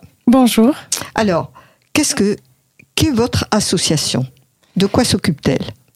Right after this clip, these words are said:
Speaker 1: Alors, notre association Enerfip en roue libre,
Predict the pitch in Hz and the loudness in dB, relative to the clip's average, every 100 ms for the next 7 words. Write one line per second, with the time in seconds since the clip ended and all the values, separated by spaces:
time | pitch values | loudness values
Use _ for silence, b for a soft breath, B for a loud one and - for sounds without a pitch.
0 | - 226 214 214 226 - 214 - 226 214 | -2 0 4 4 2 0 -4 0 -2 0
1 | 226 240 - - 240 226 - 226 220 208 | 2 2 0 2 4 4 0 -2 0 0
2 | 196 240 302 | 0 -2 -6